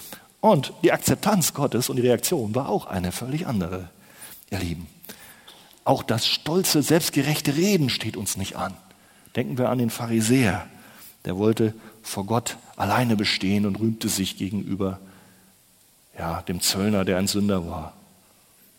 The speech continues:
Aber wenn du selber nicht bekennst, dass du Schuld hast, dann kannst du nicht ins Reich Gottes kommen. Denn der Sünder, der Zöllner, der bekannte. Und Jesus sagt,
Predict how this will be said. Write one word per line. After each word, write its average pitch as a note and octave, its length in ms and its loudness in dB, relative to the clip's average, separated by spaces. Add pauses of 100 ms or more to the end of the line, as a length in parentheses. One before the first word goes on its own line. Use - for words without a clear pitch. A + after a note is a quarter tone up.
(200)
Aber G2 240 -2
wenn B2 120 4
du B2+ 100 2
selber F#3+ 360 6
nicht B2 220 2
bekennst, A#3 520 -2
dass G#2+ 140 0
du A#2 100 -10
Schuld - 460 -4
hast, - 320 -6
dann - 140 -12
kannst - 260 -4
du A2+ 60 -8
nicht C#3 240 -2
ins B3+ 260 -4
Reich B3+ 160 -2
Gottes - 380 -2
kommen. G2 340 -6
Denn F#2+ 220 2 (880)
der A2+ 140 4
Sünder, F#3+ 360 4
der A2 160 4
Zöllner, B3+ 380 2
der F#3 140 4
bekannte. C#4 580 0
Und G3 220 -2 (600)
Jesus G#2+ 420 0
sagt, - 340 0